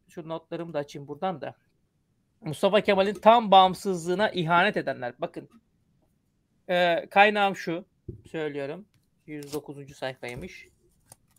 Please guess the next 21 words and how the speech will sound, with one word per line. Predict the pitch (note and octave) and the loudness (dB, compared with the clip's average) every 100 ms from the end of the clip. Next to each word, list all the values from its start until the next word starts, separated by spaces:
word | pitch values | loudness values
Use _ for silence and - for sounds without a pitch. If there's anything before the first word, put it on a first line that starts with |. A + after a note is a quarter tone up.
| _ _ _ _ _ _ _ - - | _ _ _ _ _ _ _ -20 -14
Şimdi | - B3+ | -4 -2
Mustafa | B3+ B3+ C#4+ D4 | 2 10 10 10
Kemal'in | C#4+ C#4 C#4 C#4+ - - | 8 8 8 6 0 -20
silah | - C4 C#4 | 0 12 12
arkadaşlarını, | B3+ A#3+ A#3+ A#3+ - A#3 A3 A#3 A3+ _ - | 12 8 2 0 2 0 2 -2 -4 _ -6
yakın | G#3+ G3+ | -4 0
arkadaşlarını | B3+ A3+ F#3+ G#3 - G#3 | 2 2 2 -4 -2 -4
saysanız | - A3 G#3+ F#3 A3 G#3 | 2 2 2 -6 -6 -2
herhalde | F#3 F3+ G3 | -2 0 0
aklınıza | F#3 F#3 F#3+ F#3+ | 0 -2 -8 -8
ilk | - G#3 - | -8 -10 -6
gelen | F3+ F#3 | -6 -6
isimler | F3 F3 E3 F#3 F#3 | -8 -10 -4 -6 -6
kimler | F#3+ F#3+ | -8 -4
olur? | D#3 E3+ G3+ - - _ _ _ _ _ _ | -4 -4 -6 -14 -20 _ _ _ _ _ _
Şemsettin | - G3+ - G3 - F#3+ F3 | -4 -2 -2 -4 -4 -8 -2
Günaltay, | F#3 D#3 C#3+ D#3 F#3 - _ _ _ _ | 0 0 0 0 -2 -6 _ _ _ _
Şükrü | - G3+ G3 G3+ | -12 -12 -10 -4
Saraçoğlu, | - F#3 F3+ E3 C#3 D3+ F3+ - _ _ | 0 0 0 -4 -2 -2 -4 -6 _ _
değil | A#3 | -4
mi? | A#3+ C#3+ | -4 -4